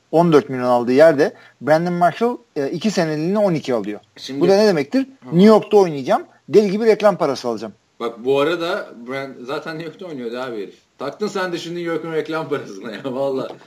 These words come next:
Speaker 2: Atla
Speaker 1: Abi
Speaker 2: git
Speaker 1: free agency
Speaker 2: New York'a.
Speaker 1: konuşurken, free agency konuşurken iki şey konuşulur. Bir, e, reklamdan alıp da şey yapamayacağı para. İki, e, eyalet gelir vergisi. Florida'da yok, Delaware'de bilmem ne, Green Bay'de,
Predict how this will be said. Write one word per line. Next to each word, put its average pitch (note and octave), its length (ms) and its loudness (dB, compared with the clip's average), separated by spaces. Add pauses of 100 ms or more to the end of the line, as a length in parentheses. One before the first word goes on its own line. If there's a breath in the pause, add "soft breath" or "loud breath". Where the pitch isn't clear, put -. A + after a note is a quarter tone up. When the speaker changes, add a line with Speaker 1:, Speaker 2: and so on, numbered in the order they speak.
(180)
Speaker 2:
Atla D3 180 2
Speaker 1:
Abi D#3 120 6
Speaker 2:
git - 120 -4
Speaker 1:
free D#3+ 180 6
agency F#3 180 8
Speaker 2:
New C3+ 120 -2
York'a. A#2+ 80 -4
Speaker 1:
konuşurken, E3 640 0 (200 soft breath)
free F3 260 4
agency F#3 240 -2
konuşurken F#3+ 360 -6
iki F3 200 -8
şey E3 160 -2
konuşulur. G#2+ 500 -8
Bir, G#3 220 0 (420)
e, A#2+ 60 -2 (600)
reklamdan E3 460 6
alıp D#3 300 2
da C3+ 340 2
şey D3 180 -6
yapamayacağı C#3+ 460 -6
para. F3+ 340 -4 (280)
İki, B3+ 400 -2 (320 soft breath)
e, C3+ 680 -2 (180)
eyalet F#3 540 6 (300)
gelir E3+ 300 6
vergisi. A#2 380 0 (840)
Florida'da D#3 540 0
yok, D#3 240 -2
Delaware'de C#3+ 540 2
bilmem C#3+ 380 -6
ne, G3 220 -4
Green D3+ 240 -2
Bay'de, E3+ 480 0